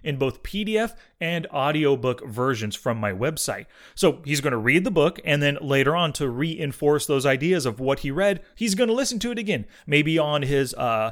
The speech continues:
on his commutes to and from work, that kind of thing. So thank you very much, Philippe. And if you wanna get that combination of P D F and audio, audiobook together,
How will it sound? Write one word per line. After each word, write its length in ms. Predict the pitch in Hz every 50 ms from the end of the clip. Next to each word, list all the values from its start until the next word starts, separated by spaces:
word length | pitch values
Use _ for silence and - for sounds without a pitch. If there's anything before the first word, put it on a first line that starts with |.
| - -
on 140 | - - 131
his 180 | 131 135 127 -
commutes 440 | - 147 156 160 151 127 - -
to 200 | - - 202 190
and 120 | 170 156 -
from 280 | - 165 151 143 147
work, 320 | 143 139 127 120 107 - - - - _ _ _
that 180 | - 143 - -
kind 160 | - 120 110
of 80 | 107 98
thing. 180 | - 120 101
So 140 | 98 - 131
thank 260 | 113 - 185 175 143
you 80 | 143 151
very 200 | 139 143 135 131
much, 180 | 123 117 - -
Philippe. 400 | - - 120 110 120 127 - 170
And 120 | 165 147
if 120 | 135 -
you 140 | - 202 262
wanna 240 | 254 226 185 139 123
get 240 | 113 110 117 110 -
that 160 | 135 120 -
combination 640 | - 147 151 139 127 139 135 131 135 120 - 156 139
of 180 | 135 110 -
P 160 | _ - - 147
D 100 | 135 135
F 140 | 139 135
and 80 | 139 123
audio, 380 | 123 120 131 131 131 135 139 135 - -
audiobook 480 | 135 127 127 135 139 139 135 139 -
together, 320 | - 143 139 143 143 147